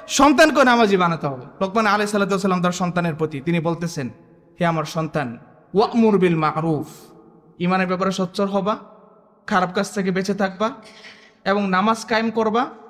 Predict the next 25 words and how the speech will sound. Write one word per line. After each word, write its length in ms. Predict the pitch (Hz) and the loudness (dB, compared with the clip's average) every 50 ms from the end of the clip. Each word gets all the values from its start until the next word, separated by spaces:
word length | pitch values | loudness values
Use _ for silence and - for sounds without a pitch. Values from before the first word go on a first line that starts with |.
| - - | -6 -6
পিতামাতার 420 | 220 196 220 214 220 214 214 208 | -2 0 0 0 2 0 0 0
প্রতি 180 | 190 214 208 202 | 0 -2 -2 -2
সদ্ব্যবহার 540 | 208 208 196 190 185 214 208 214 233 233 | -2 -2 -2 0 0 2 2 2 2 2
করবা।" 360 | 226 - 240 240 214 262 311 359 - - - - - - - - - - - | 0 0 0 0 2 0 -2 -2 -4 -14 -20 -20 -20 -20 -20 -20 -16 -4 -4
এরপর 220 | 254 233 226 262 | -2 0 0 0
তিনি 180 | 226 233 220 214 | 0 2 0 2
বলতেছেন, 420 | 185 196 196 185 196 - 196 180 | 2 0 0 0 0 -2 0 0
"ওয়া'মুর 480 | 180 190 226 262 - - 240 233 226 220 | 2 4 4 2 4 4 4 4 4 4
বিল 180 | 190 202 180 | 4 4 4
মা'রুফ, 540 | 180 175 160 151 170 175 180 196 180 165 - - - - - - - - - - - - | 4 2 2 2 4 6 6 6 6 4 2 -4 -10 -18 -20 -20 -20 -20 -20 -20 -10 -2
তুমি 160 | - 180 180 170 | 2 2 2 2
সৎ 380 | - - 220 247 269 233 - | 4 4 4 4 4 2 2
কাজের 240 | - 233 190 196 196 | 2 4 4 4 4
আদেশ 340 | 180 170 175 190 190 170 - | 4 4 4 2 2 2 0
দিবা।" 240 | - 151 127 - - - - - - - | -2 -2 -2 -2 -8 -12 -18 -20 -10 0
আমরা 440 | - 233 277 294 311 311 311 302 277 | 0 2 2 2 4 4 4 4 4
যে 120 | 226 254 | 4 2
এই 100 | 254 254 | 2 2
দুনিয়াতে 360 | 220 180 233 262 269 262 254 262 | 2 2 2 4 4 2 2 2
আল্লাহ 180 | 254 254 262 | 2 2 2
তাআলা 140 | 247 254 247 | 2 2 2
আমাদেরকে 300 | 247 240 233 240 220 240 | 2 2 0 0 0 0
প্রেরণ 300 | 240 254 269 285 302 285 | 0 2 0 0 0 0
করেছেন, 380 | 247 269 254 247 - 240 226 220 | 0 2 2 2 2 2 2 2
এর 100 | 233 | 0